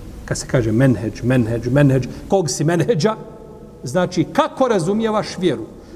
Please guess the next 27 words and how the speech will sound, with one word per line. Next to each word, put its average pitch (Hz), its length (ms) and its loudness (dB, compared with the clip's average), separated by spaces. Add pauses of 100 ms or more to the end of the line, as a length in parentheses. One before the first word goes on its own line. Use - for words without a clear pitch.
(100)
Razumijevaš 240 640 0
li 202 80 4
vjeru 214 280 2 (720)
kako 214 240 -2
ti 196 120 2
n-, 214 180 4
razum 160 440 2
naloži 170 460 2 (120)
ili 170 120 2
razumijevaš 185 540 0
vjeru 208 140 -2
onako 165 260 -4
kako 180 200 -6
su - 60 -16
to 175 80 -4
razumijeli 156 340 -2
na 151 60 -2
najbolje 135 240 -2
generacije? 113 540 -8 (200)
To 226 80 0
je 214 40 4
menheđ. 113 320 0 (1400)
A 131 80 0
ovo 151 180 4
se 143 120 -4
tiče 156 300 0
menheđa 160 600 2